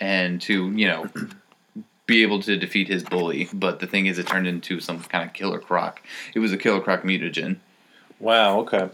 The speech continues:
Speaker 1: Yeah, so
Speaker 2: So
Speaker 1: ate the guy's hand and put three kids in the I C U.
Speaker 2: Oh, wow.
Speaker 1: Right.
Speaker 2: Okay,
Speaker 1: So this
Speaker 2: so
Speaker 1: is how
Speaker 2: it's
Speaker 1: it starts out.
Speaker 2: And it's, it's artwork by, uh, Jock, so
Speaker 1: Yeah.
Speaker 2: it's all, like, real creepy, dark lines.
Speaker 1: And... well, that's the thing.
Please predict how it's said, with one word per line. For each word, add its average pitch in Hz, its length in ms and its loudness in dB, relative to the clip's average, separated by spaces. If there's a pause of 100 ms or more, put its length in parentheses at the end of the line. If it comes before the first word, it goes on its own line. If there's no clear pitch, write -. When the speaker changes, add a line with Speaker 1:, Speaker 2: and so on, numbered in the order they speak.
Speaker 1:
Yeah, 101 220 4
so 107 420 4
Speaker 2:
So 101 100 -8
Speaker 1:
ate 107 140 2
the 98 60 0
guy's 92 420 4 (140)
hand 92 480 2
and 87 340 -4
put 92 240 -2
three 104 180 -2
kids 113 220 0
in 113 80 -2
the 113 140 0
I 110 80 -4
C 127 140 -6
U. 135 260 -2 (200)
Speaker 2:
Oh, 120 220 2
wow. 98 340 2 (340)
Speaker 1:
Right. - 240 2 (280)
Speaker 2:
Okay, 151 80 2
Speaker 1:
So 120 140 6
this 254 140 6
Speaker 2:
so - 60 4
Speaker 1:
is 240 60 4
how 220 160 6
Speaker 2:
it's - 100 0
Speaker 1:
it - 60 0
starts 101 280 4
out. - 200 -4 (180)
Speaker 2:
And 135 140 4
it's, 131 180 4
it's 127 220 4
artwork 127 420 4
by, 104 220 2 (180)
uh, 98 280 2 (280)
Jock, 113 380 4
so 107 160 2
Speaker 1:
Yeah. 101 120 6
Speaker 2:
it's 101 140 2
all, 104 240 6
like, 98 300 0 (180)
real 117 400 2
creepy, 107 640 0
dark 101 340 2
lines. 98 540 0
Speaker 1:
And... 143 320 2
well, 151 160 4
that's 147 240 2
the 117 80 0
thing. 110 480 -2